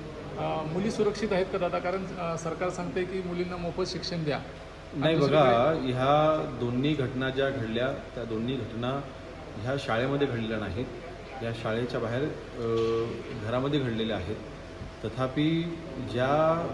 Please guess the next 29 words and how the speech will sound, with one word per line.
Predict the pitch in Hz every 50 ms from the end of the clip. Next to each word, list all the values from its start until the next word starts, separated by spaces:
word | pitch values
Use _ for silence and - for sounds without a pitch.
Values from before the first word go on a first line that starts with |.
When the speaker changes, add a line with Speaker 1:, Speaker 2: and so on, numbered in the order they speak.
| - - - - -
Speaker 2:
अ, | 131 123 123 123 127 127 127 120 120
व्यक्तीने | 123 113 117 127 143 139 139 135
हे | 131 139
कृत्य | 135 - 127 120 - - 143
केलेलं | - - 131 123 123 123
आहे, | 113 107 95 120 110
त्या | 98 - - - - - - - - - - - - 104
दोघाही | 95 104 107 107 120 127 143 156
व्यक्तींना, | 151 143 - - - 135 131 135 139 147 151 160 160 - - - - - - - - - - - - - - -
अ, | 123 120 120 123 120 117 120 120 - 131
कडक | 131 170 - 170
शिक्षा | - 151 123 - 156 135
होण्याकरिता, | 120 123 123 127 123 - 120 123 120 120 135 139 151 156 151 - - - - -
अ, | 117 120 120 120 120 120 117 117 120 120 117 117 - - - - - 113
आम्ही | 113 123 135 139 139 143
श-, | - -
प्रशासनाला | - 117 113 - 110 - 135 131 127 139 131 131 131 131
सूचना | 117 - 120 - 120 127 123
केलेल्या | 113 - 117 107 113 117 123 120
आहेत. | 117 117 139 147 - - - - - - - - - - - - - - - 110
दोन्ही | 113 117 117 131 147 165 170
व्यक्तींना, | 160 143 135 - 147 143 139 143 147
अ, | 156 165 156 151 156 - - - - -
व्यक्तीमध्ये | 127 123 117 117 120 123 120 120 - 139 131 135 151
कायदेशीर | 143 127 120 120 120 131 127 - - 143
कारवाई | 139 135 113 120 123 127
सध्या | 123 - - 110 113 120
चालू | 113 - 117 107 113 127 135
आहे | 127 117 135